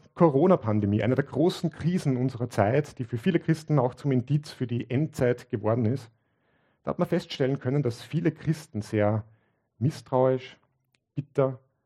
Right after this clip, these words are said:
in sich gekehrt, wenig empathisch oder sogar aggressiv geworden sind. Und, ich mag das so deutlich sagen, in einer gewissen Form handlungsunfähig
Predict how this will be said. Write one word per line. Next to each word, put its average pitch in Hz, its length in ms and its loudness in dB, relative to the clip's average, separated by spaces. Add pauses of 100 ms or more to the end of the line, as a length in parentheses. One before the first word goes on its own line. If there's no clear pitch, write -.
(420)
in 170 140 6
sich 165 240 -4
gekehrt, 135 460 0
wenig 139 240 2
empathisch 113 540 0
oder 117 120 0
sogar 107 400 0 (580)
aggressiv - 640 -10
geworden 87 360 -6
sind. 85 300 -12 (760)
Und, - 340 0 (360)
ich - 60 -20
mag 101 140 -6
das 107 100 -12
so 120 80 -10
deutlich 104 340 -4
sagen, 120 420 -4
in 120 80 -4
einer 113 100 0
gewissen 123 320 -6
Form 113 320 -4
handlungsunfähig 107 1080 -4